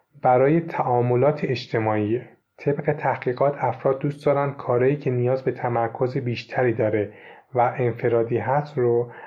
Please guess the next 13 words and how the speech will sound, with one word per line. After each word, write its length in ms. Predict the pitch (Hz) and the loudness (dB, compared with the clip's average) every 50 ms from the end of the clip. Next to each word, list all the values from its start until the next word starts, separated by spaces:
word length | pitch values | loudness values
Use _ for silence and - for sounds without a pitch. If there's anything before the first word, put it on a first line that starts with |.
| - | -8
از 220 | - 131 120 123 - | -4 -4 -4 -4 -4
خونه 240 | - - 131 131 123 | -4 -2 0 2 2
انجام 460 | 110 107 104 101 98 113 107 104 101 | 2 0 0 -2 -2 -2 -2 -2 -2
بدن 280 | 107 104 123 127 127 - - _ _ - - - - - - _ - | -4 -4 -4 -6 -8 -10 -16 _ _ -20 -20 -20 -20 -20 -14 _ -4
و 100 | 127 117 | -4 -4
کارهایی 560 | 120 - - - 127 123 123 120 131 160 165 | -4 -4 -2 2 2 2 2 2 2 2 0
که 180 | 160 160 - 127 | 0 -2 -2 -2
نیاز 380 | 123 123 123 131 139 135 131 | 0 0 0 2 0 0 0
به 120 | 123 131 120 | 0 0 2
روابط 480 | 120 120 117 113 120 120 117 135 135 - | 2 2 2 4 4 4 4 2 0 0
اجتماعی 720 | 147 127 127 117 117 - - - 117 113 113 117 113 113 110 | -2 -2 -2 -4 -6 -6 -6 -4 -2 0 0 0 0 -2 -2
داره 360 | 113 117 120 113 117 131 165 | 0 0 2 4 4 4 4
رو 380 | 196 175 143 135 135 143 143 | 4 4 4 4 4 2 0